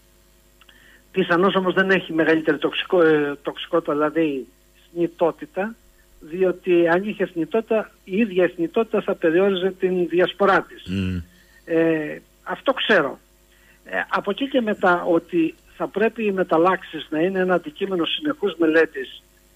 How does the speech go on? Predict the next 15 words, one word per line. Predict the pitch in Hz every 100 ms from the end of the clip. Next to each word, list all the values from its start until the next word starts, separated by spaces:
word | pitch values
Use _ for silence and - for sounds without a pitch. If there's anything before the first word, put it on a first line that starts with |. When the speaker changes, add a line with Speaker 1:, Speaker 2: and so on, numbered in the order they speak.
| -
Speaker 1:
από | 151 151
τα | 165
εθνικά | 156 151 147 143 175
κέντρα | 170 170 156 147
που | 151
ασχολούνται | 135 - 139 180 147
με | 135 127
αυτό, | - - 151 185 - _ _ _ _ _ _
αυτό | - 233 233
είναι | 247 220 -
σίγουρο, | 220 135 135
είναι | 175 190
πέραν | 180 196 196 190
του | - 160
βεβαίου, | 160 147 175 185 190